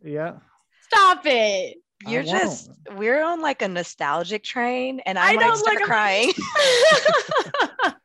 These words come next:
Speaker 3: <laughs> for no reason at all, <laughs> just happiness. That
Speaker 1: Yeah.
Speaker 3: is so cool.
Speaker 1: For
Speaker 3: I
Speaker 2: That
Speaker 3: did
Speaker 1: sure.
Speaker 2: is
Speaker 3: not realize
Speaker 2: awesome.
Speaker 3: that.
Speaker 2: What, what I really do love about this too is that, you know, it's opening the door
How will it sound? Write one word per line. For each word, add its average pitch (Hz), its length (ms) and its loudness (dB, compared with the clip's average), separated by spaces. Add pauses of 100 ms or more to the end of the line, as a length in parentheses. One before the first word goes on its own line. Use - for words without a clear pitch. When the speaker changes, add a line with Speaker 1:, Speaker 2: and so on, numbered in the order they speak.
(440)
Speaker 3:
<laughs> 269 140 -4
for 311 160 2
no 247 220 2
reason 233 400 -2
at 233 100 0 (160)
all, 220 160 0 (120)
<laughs> 262 120 -4
just 233 440 -4
happiness. 165 680 -6 (320)
That 226 180 0
Speaker 1:
Yeah. 285 60 0
Speaker 3:
is 302 80 -4
so 254 480 -4
cool. 175 580 0 (240)
Speaker 1:
For - 140 -20
Speaker 3:
I - 40 0
Speaker 2:
That 359 40 -2
Speaker 3:
did 440 60 -2
Speaker 1:
sure. - 20 -2
Speaker 2:
is - 60 -4
Speaker 3:
not 180 220 2
realize 214 340 -2
Speaker 2:
awesome. - 60 -12
Speaker 3:
that. 269 300 -2
Speaker 2:
What, 339 260 -2 (160)
what 302 100 -2
I 320 100 0
really 339 320 -8
do 277 240 -12
love 214 260 -6
about 220 300 -4
this 208 180 -14
too 202 260 -12
is 208 200 -8
that, 180 240 -2
you 196 80 -8
know, 185 120 -6
it's 202 380 -10
opening 240 380 -8
the 220 80 -10
door 190 400 -6